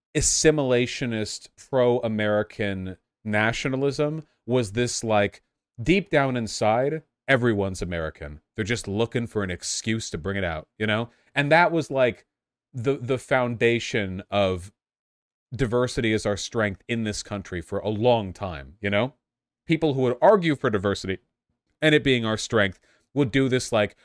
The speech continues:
"Well, fundamentally, we could all be American. An American heart beats in the chest of every man."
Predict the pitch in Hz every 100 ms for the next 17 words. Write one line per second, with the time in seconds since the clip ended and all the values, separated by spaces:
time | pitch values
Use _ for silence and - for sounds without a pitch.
0 | _ 151 147 - 247 220 180 156 151 -
1 | 117 98 87 78 _ _ _ _ _ _
2 | 160 190 165 156 160 170 135 107 127 104
3 | 95 135 107 82 - 64 _ _ _ _
4 | _ _ _ _ - 135 135 160 147 139
5 | 123 110 127 92 117 - 110 92 - 98
6 | - 92 82 82 120 98